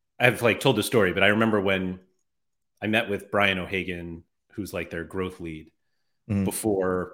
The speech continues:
Speaker 1: we started the, the ad deal. And he was, like, explaining Sorare to me. And I was like, "This is, like, incredibly stupid. Like, there's no way I would ever do this. I don't, I, nobody who watches this stuff, like,"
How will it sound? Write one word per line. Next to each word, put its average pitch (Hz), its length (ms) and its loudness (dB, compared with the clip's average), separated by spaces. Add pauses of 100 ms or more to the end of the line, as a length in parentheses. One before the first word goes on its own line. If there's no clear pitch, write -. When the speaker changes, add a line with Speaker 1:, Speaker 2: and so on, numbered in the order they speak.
(160)
Speaker 1:
we 104 100 -4
started 98 360 -2
the, 90 280 -4 (320)
the 117 120 -2
ad 104 200 2
deal. 98 220 0 (760)
And 104 60 -4
he 110 60 0
was, 107 100 0
like, 101 120 0
explaining 95 440 -4
Sorare 95 360 -4
to 87 80 -6
me. 82 300 -10 (1400)
And 117 60 -2
I - 20 2
was 101 80 0
like, 98 120 2
"This 110 120 2
is, 104 140 0 (260)
like, 92 360 -6
incredibly 104 720 0
stupid. - 420 -12 (640)
Like, 87 260 -6
there's 104 200 0
no 101 260 2
way 87 580 -4 (120)
I 104 120 0
would 110 120 4
ever 110 160 4
do 113 160 2
this. 113 440 0 (220)
I 90 60 -4
don't, 95 160 -4
I, 98 100 0
nobody 98 600 -2
who 101 180 -4
watches 98 360 0
this 98 100 -8
stuff, 98 180 -4
like," 90 260 -4